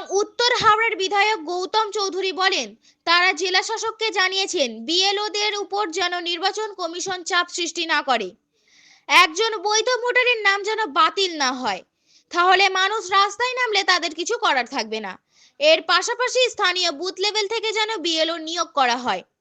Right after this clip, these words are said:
এসআইআর এর জন্য মানুষ হয়রানির শিকার হচ্ছেন। কংগ্রেসের রাজ্য সম্পাদক দেবাশিস বসু বলেন, এসআইআর এর জন্য সংখ্যালঘু সম্প্রদায় আতঙ্কের মধ্যে রয়েছে। বিএলও আরও যেন বাড়ি বাড়ি গিয়ে তথ্য সংগ্রহ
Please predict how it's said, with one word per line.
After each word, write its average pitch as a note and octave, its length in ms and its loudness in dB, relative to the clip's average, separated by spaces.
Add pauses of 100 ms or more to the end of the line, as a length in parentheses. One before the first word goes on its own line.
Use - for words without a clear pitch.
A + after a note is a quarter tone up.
(560)
এসআইআর A4 640 2
এর G4+ 140 -4
জন্য A4 200 2 (200)
মানুষ F4+ 260 0 (200)
হয়রানির F4+ 560 2
শিকার C4+ 340 0
হচ্ছেন। A3 340 -4 (680)
কংগ্রেসের G#4+ 520 4 (100)
রাজ্য G4 220 4 (180)
সম্পাদক F#4 460 2 (120)
দেবাশিস F4 380 -4 (120)
বসু D#4+ 160 -4 (120)
বলেন, F4+ 240 2 (480)
এসআইআর G4+ 540 2
এর G4+ 120 -10
জন্য A4 200 -2 (220)
সংখ্যালঘু F#4+ 520 -2 (200)
সম্প্রদায় G4+ 540 2 (180)
আতঙ্কের D#4 420 -4
মধ্যে C4+ 280 0
রয়েছে। A#3 340 0 (800)
বিএলও G#4 440 8 (180)
আরও F#4 240 4
যেন A4+ 160 2 (180)
বাড়ি D#4 280 8
বাড়ি A4 260 4
গিয়ে G4 180 4 (140)
তথ্য E4+ 220 2 (180)
সংগ্রহ C#4+ 300 4